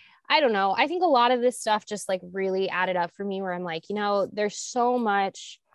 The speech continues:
I just think that the, the Olympics needs to have a bit of a reckoning. Like I s-, like I brought up Sha-, Sha'Carri Richardson,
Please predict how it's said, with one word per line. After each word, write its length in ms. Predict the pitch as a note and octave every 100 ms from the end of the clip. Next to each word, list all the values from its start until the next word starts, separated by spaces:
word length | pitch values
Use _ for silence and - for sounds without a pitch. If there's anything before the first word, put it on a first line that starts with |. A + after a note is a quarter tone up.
| _ _ _ _ _ _ _ _ _ _ _ _ -
I 100 | C4
just 180 | F4+
think 220 | - A4 G#4
that 160 | D#4
the, 480 | - B3 A#3+ A3+ G#3+ -
the 160 | G#3 G#3+
Olympics 500 | G3+ G3+ G#3 G3+ -
needs 200 | G3 F#3
to 80 |
have 240 | F3+ F3+ F3+
a 80 | E3+
bit 160 | E3+
of 240 | F3 E3 E3+ -
a 140 | F3
reckoning. 580 | E3+ E3 F#3+ F#3+ F#3+ G3
Like 160 | F3
I 40 | F3
s-, 260 | E3+ - -
like 220 | F3+ F#3
I 160 | F3+ F3 -
brought 180 | E3+ E3+
up 160 | F#3
Sha-, 140 | - - _ _
Sha'Carri 480 | - F#3 - F#3 F3
Richardson, 600 | F3 E3+ F3+ - F3 E3+